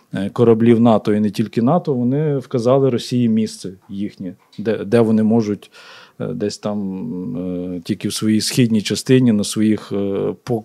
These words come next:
поки що своїх портах, е, континентальної частини, не в Криму, де там ще вони поки що можуть базуватися. Але я думаю, що це також питання часу. Тому, е, місце в світі,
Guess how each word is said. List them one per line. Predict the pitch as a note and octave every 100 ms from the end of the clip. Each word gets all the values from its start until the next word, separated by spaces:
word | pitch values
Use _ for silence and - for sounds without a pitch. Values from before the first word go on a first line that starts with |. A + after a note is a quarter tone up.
| _
поки | C#3+ C3 A#2
що | - A#2
своїх | - A2+ A2 A2 -
портах, | - G#2+ - A2 G2+ - _ - - _ _
е, | A#2 G#2 G2+ G2 -
континентальної | A2+ A2 A#2 A2 A#2 A2 G#2
частини, | - A2 - D#3 C3+
не | C3+
в | B2+
Криму, | B2+ B2 B2+ B2+
де | G#2 A2 A2 A2 _ -
там | A#2
ще | G#2+ G#2
вони | G#2+ A#2
поки | A2 C#3+ B2 A#2
що | A2
можуть | A2+ A#2 A2+
базуватися. | G2+ G#2+ G#2 F2 F2 F#2 A2
Але | G2+
я | G2+
думаю, | A2 A2
що | G#2 G#2
це | G2
також | G#2 G#2+ G#2
питання | - G2+ G#2 G2+
часу. | F#2+ F#2+ D#2+ - - - - - _
Тому, | A#2+ B2+ B2+ F2+ - - - - _ -
е, | G2
місце | G2+ C3 D3 - A2+
в |
світі, | F#2 A#2 C3+ D3 C#3+ G2+